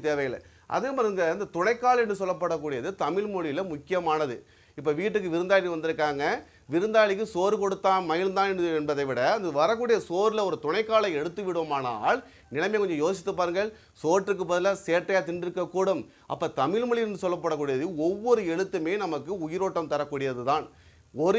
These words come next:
எழுத்து தான் என்று எண்ணிக்கொண்டு நம்ம என்ன பண்ணக்கூடாதுன்னு கேட்டா தமிழ் மொழியை ரொம்ப கவனமாக தான் கையாளப்பட வேண்டும். இல்லை என்று சொல்லப்பட்டால் நம் மொழியானது கொஞ்சம் கொஞ்சமாக அழிந்து போய் கொண்டு தான் இருக்கும். இப்ப கலையரசுன்னு சொல்றோம், அந்த க-, காவுக்கு துணைக்கால் போட்டு விட்டால் காளையரசன் என்ற வேற்று, அஹ்,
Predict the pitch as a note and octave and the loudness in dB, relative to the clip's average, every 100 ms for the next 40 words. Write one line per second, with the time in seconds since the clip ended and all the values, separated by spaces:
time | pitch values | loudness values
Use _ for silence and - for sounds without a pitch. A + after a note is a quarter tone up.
0 | A3 G#3+ A3 A3+ A3+ A3 G3+ E3+ F#3 F3 | 4 4 2 2 4 2 0 0 -2 -4
1 | F3 F#3 E3+ D#3 F3 E3+ D3 C#3+ C3 B2+ | -4 -2 -2 -2 -2 -2 -2 -2 -4 -4
2 | G3 A3+ D3 D#3 G3 F3+ D#3+ D#3+ D3+ C3 | -4 -2 -2 -2 -2 -2 0 0 0 0
3 | E3 A3 D3+ D#3 F3 D#3+ D3+ E3 F3 C#3+ | 0 2 2 2 2 0 -2 -2 -4 -2
4 | E3+ F3 D3+ C#3+ C3 B2 B2+ F#3+ G#3+ G3+ | 0 0 -2 -2 -4 -6 -4 0 0 0
5 | E3 D3+ C3 A#2+ C3+ C3+ C3+ A#2+ B2+ E3+ | -2 -4 -4 -2 -2 -2 -6 -6 -6 -4
6 | G3 F3 D3+ D3+ C3 D#3+ E3 D#3 D3 C3+ | -2 -4 -6 -8 -8 -6 -6 -6 -6 -4
7 | C#3+ G#3+ - - - - B2 E3 E3+ E3 | 0 0 -2 -12 -16 -6 -6 -4 -6 -6
8 | D3+ D3 C3+ C3+ D3 C3+ B2 C3+ B2 - | -6 -6 -6 -4 -2 -4 -6 -8 -8 -12
9 | - - D#3+ G3 G3 D3 E3 A#3 A#3 A3 | -14 -12 0 0 4 4 6 6 4 2
10 | A#3+ A3+ G3 E3 E3+ - - E3 D#3+ D3+ | 0 -2 -2 0 0 -2 -4 -4 2 6
11 | D#3+ D3+ E3+ F#3+ C4 A3 - E3 A3+ A3+ | 6 6 4 6 6 4 -2 0 2 2
12 | A3+ G3+ G3 F#3 F3+ G#3 C#4 D#4 - D3 | 0 0 -2 -2 0 2 0 -2 4 6
13 | F#3 A3 G#3 G3 G3 F3+ E3+ E3 D3 D#3+ | 8 6 2 -2 -2 -2 -2 -2 -2 -2
14 | G3+ G#3 F3 E3 D3+ C#3+ C3+ C3+ | 0 -2 -2 0 0 0 -2 -6